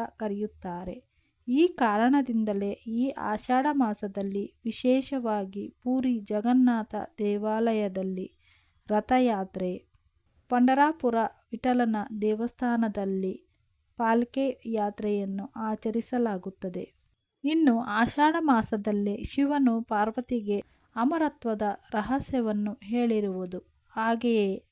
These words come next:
ಗಂಗೆಯು ಉತ್ತರಾಭಿಮುಖವಾಗಿ ಭೂಮಿಗೆ ಹರಿದು ಬಂದದ್ದು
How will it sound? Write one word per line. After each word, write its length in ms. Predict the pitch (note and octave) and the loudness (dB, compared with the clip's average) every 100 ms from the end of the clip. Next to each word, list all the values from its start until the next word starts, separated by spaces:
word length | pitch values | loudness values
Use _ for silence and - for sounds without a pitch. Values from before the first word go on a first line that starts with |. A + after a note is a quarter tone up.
| G#3+ | -8
ಗಂಗೆಯು 720 | G#3+ A3+ A#3+ C4+ A#3+ G#3 G3+ - | -2 0 2 2 2 0 -4 -8
ಉತ್ತರಾಭಿಮುಖವಾಗಿ 1700 | A#3 - C4 B3+ C4 C4+ C4+ B3 B3 A3+ G#3 G3+ F#3+ F#3 F#3+ G#3 - | -12 -8 -2 0 0 0 2 4 2 0 -4 -4 -4 -8 -12 -18 -14
ಭೂಮಿಗೆ 680 | G#3 G#3+ A#3+ C4 C4 A#3+ G#3+ G3+ _ _ - | -10 -2 0 2 2 0 -2 -4 _ _ -2
ಹರಿದು 380 | A#3 C#4 C4+ C4 | 2 2 2 -2
ಬಂದದ್ದು 840 | A3+ G#3 G3+ G3+ F#3+ G#3+ G3 | -2 -4 -2 -4 -6 -6 -6